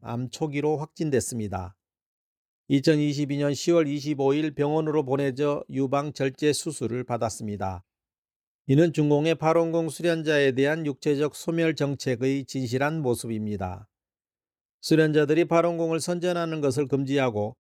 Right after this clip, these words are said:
수감자들이 파룬궁에 관한 진상을 듣는 것을 금지합니다. 원칙 없는 처벌로 인해 보잘것없는 자유마저 언제든 박탈될 수 있고 인격과 존엄이 함부로 짓밟히는 이런 환경에서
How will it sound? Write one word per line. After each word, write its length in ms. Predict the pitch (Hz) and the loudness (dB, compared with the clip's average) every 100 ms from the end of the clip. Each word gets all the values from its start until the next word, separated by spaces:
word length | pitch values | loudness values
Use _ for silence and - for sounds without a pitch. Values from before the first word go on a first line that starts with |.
| _ | _
수감자들이 800 | - 151 156 147 135 127 143 156 | -2 4 6 6 4 4 4 2
파룬궁에 600 | 160 160 170 160 151 147 | 4 4 4 2 0 0
관한 300 | 143 143 139 | 0 0 -2
진상을 460 | - 151 151 156 156 | -4 -2 0 0 2
듣는 300 | 139 127 113 | 2 2 0
것을 320 | 101 113 131 | -2 -4 -4
금지합니다. 840 | 135 127 127 113 107 98 92 98 - _ _ _ _ _ _ _ _ - | -4 -2 0 0 -2 -6 -6 -8 -16 _ _ _ _ _ _ _ _ 0
원칙 360 | 139 143 160 151 | 2 4 4 4
없는 280 | 151 151 | 4 0
처벌로 520 | - 170 156 147 143 139 | 0 2 4 4 4 4
인해 300 | 135 156 147 | 2 -2 -4
보잘것없는 920 | 151 143 151 147 151 147 147 160 151 | -2 2 2 0 0 0 -2 -4 0
자유마저 560 | 143 151 151 139 156 | 0 2 0 0 2
언제든 420 | 143 139 147 156 | 0 2 0 0
박탈될 580 | 147 135 - 156 143 147 | -4 -8 0 2 2 0
수 140 | 131 151 | 0 -2
있고 440 | 135 - 117 113 _ _ - | -2 0 0 -2 _ _ -2
인격과 560 | 135 135 156 147 165 165 | 0 2 2 2 2 2
존엄이 420 | - 143 147 156 | 0 -2 -2 -2
함부로 420 | 143 175 175 175 | -4 -2 0 0
짓밟히는 800 | - 143 - 147 147 147 143 147 | 0 -6 0 0 0 -2 -4 -2
이런 240 | 139 135 139 | 0 0 -2
환경에서 720 | 156 156 151 135 120 107 | -2 -2 0 0 0 -2